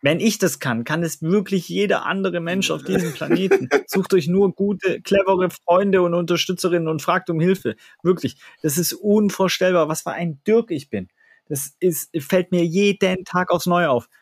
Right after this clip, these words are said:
Speaker 1: Meine Frau auch, äh, und vielen Menschen, mit denen ich eng zusammenarbeite. Ähm, vielleicht auch Malte.
Speaker 2: Mhm.
Speaker 1: Das wäre jetzt die perfekte Überleitung, wenn er einfach mal antworten würde, aber er antwortet noch nicht. Er hat mir nämlich gerade geschrieben,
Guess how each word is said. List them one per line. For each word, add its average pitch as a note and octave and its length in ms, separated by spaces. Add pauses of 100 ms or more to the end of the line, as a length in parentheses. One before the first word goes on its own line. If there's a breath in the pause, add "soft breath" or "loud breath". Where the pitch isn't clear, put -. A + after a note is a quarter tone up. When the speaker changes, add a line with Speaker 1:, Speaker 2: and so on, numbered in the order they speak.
(160 soft breath)
Speaker 1:
Meine D3+ 220
Frau C#3+ 280
auch, - 240 (360 soft breath)
äh, D#3 240
und D3 240
vielen D#3 180
Menschen, C#3+ 280
mit C3+ 100
denen C#3 100
ich C3 140
eng C#3 160
zusammenarbeite. A#2 840
Ähm, C3 460 (160)
vielleicht C#3+ 260
auch C3 180
Malte. B2+ 560
Speaker 2:
Mhm. D2 300 (160)
Speaker 1:
Das - 120
wäre G#2+ 80
jetzt - 100
die A#2 60
perfekte - 460
Überleitung, A2 520
wenn G#2 100
er G#2+ 120
einfach A2+ 220
mal G#2 140
antworten G#2+ 440
würde, B2+ 240
aber A2+ 160
er G#2 80
antwortet G2+ 460
noch G2 140
nicht. G2+ 220 (720 loud breath)
Er A#2+ 80
hat B2+ 60
mir D3 100
nämlich C3+ 200
gerade D#3 320
geschrieben, D#3 720